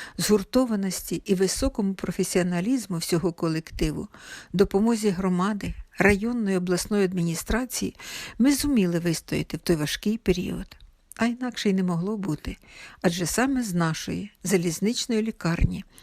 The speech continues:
зародилась медицина в місті ще з тисяча дев'ятсот восьмого року. І ми гідно несемо цей прапор першості, тепер уже під новим ім'ям Подільська Ц Р Л.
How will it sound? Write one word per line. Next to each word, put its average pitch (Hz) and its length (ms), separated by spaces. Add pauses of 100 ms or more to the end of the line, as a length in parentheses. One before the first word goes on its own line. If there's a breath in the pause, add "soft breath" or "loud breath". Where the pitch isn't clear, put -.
(160 loud breath)
зародилась 185 720
медицина 175 640
в 175 40
місті 165 580 (400 loud breath)
ще - 240
з - 120
тисяча 247 540
дев'ятсот 208 720 (160)
восьмого 175 640
року. 175 400 (480 loud breath)
І 214 100
ми 220 140
гідно 202 440
несемо 175 560 (100)
цей 170 200
прапор - 600 (440 loud breath)
першості, - 800
тепер 233 360
уже 220 220
під 180 220
новим 180 440
ім'ям 175 500 (140)
Подільська 202 680 (120)
Ц - 200
Р 165 200
Л. 151 200